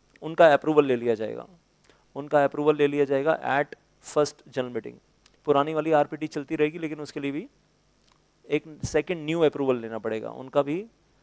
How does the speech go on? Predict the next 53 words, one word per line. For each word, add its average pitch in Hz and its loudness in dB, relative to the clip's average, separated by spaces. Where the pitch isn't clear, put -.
new 147 0
approval 151 4
लेना 151 0
पड़ेगा। 160 0
और 190 0
मैं 151 -2
तो 156 -2
मानकर 147 -4
चल 143 0
रहा 147 0
हूँ 151 -2
ये 147 -2
काम 139 2
already 139 -2
हो 156 4
चुके, 147 -2
already 135 2
हो 139 4
चुका 123 2
होगा, 107 0
क्योंकि 147 0
listed 139 -6
companies 151 -6
को 156 -4
तो 147 4
अपनी 151 -6
एजीएम 143 -4
पाँच 135 0
महीने 143 -6
में 143 -4
करवानी 131 -4
होती 123 -12
है, 120 -6
financial 127 -8
year 131 2
close 123 -6
होने 123 -12
के 120 -12
बाद। 113 0
तो 123 -8
इकतीस - -8
मार्च 135 2
की 160 -6
closing 139 -8
थी, 147 -4
तो 143 -2
पाँच 131 0
महीने 139 -6
का 139 -4
मतलब 135 -4
तो 143 0
उन्होंने 139 -4
अपनी 139 -8